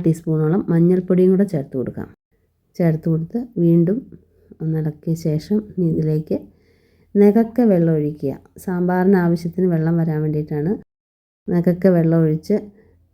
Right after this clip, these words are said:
ഇനി നമ്മൾ പരിപ്പ് വേവിച്ച് വെച്ചിട്ടുണ്ട്, ഒരു നൂറ് ഗ്രാം പരിപ്പ് നന്നായിട്ട് വേവിച്ച് വെച്ചിട്ടുണ്ട്. ആ പരിപ്പും അതിൻ്റെ വെള്ളവും കൂടെ ഇതിൻ്റെ അകത്തേക്ക് ചേർത്ത് കൊടുത്ത് കുക്കർ അങ്ങ് അടയ്ക്കുക. കുക്കർ അടച്ചതിന് ശേഷം ഇത് അടിക്കാൻ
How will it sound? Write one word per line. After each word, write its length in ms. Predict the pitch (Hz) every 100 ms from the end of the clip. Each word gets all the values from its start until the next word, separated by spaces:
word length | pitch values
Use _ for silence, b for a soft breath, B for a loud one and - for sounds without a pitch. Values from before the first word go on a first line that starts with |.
| _ _ _ _ _ _ -
ഇനി 100 | 220 208
നമ്മൾ 160 | 185 247 - 214
പരിപ്പ് 340 | 202 208 247 240 175
വേവിച്ച് 320 | 180 175 170 180
വെച്ചിട്ടുണ്ട്, 420 | 165 165 165 156 -
ഒരു 100 | 180 190
നൂറ് 180 | 190 214 214
ഗ്രാം 180 | 208 202 175
പരിപ്പ് 340 | 160 160 170 240 - _ _ _ _ 175
നന്നായിട്ട് 420 | 160 160 160 180
വേവിച്ച് 320 | 160 156 156 165
വെച്ചിട്ടുണ്ട്. 380 | 160 170 147 170 - 175
ആ 20 | 170
പരിപ്പും 400 | 160 151 151 175 - -
അതിൻ്റെ 240 | 170 170
വെള്ളവും 280 | 170 160 165 151
കൂടെ 120 | 180 -
ഇതിൻ്റെ 180 | 180 156
അകത്തേക്ക് 240 | 156 160 175
ചേർത്ത് 260 | 160 156 165
കൊടുത്ത് 280 | 156 151 165 139 b b b b -
കുക്കർ 260 | 170 175 170
അങ്ങ് 140 | 156
അടയ്ക്കുക. 340 | 147 139 - 147 - b b
കുക്കർ 220 | 190 233 226
അടച്ചതിന് 380 | 196 170 190 190 185
ശേഷം 400 | 160 160 - 160
ഇത് 80 | 180 185 180
അടിക്കാൻ 380 | 175 180 185 202